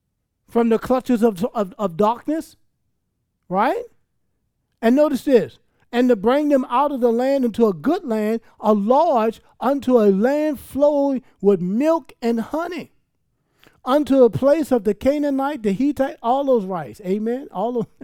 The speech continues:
<laughs> Keep going, Zach. He said, "Now therefore, behold, the cry of the children of Israel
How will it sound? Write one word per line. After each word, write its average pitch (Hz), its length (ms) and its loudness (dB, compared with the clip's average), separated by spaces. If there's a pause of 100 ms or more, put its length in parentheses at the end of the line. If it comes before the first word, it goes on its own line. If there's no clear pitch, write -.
(1000)
<laughs> 240 340 -12 (920)
Keep 269 180 -2
going, 269 300 0
Zach. 226 320 -2 (2500)
He 247 140 4
said, 254 200 6
"Now 262 240 2
therefore, 269 460 4
behold, 247 560 4 (180)
the 208 100 6
cry 302 580 0 (220)
of 220 180 0
the 220 100 0
children 302 460 -2
of 220 140 0
Israel 285 560 -4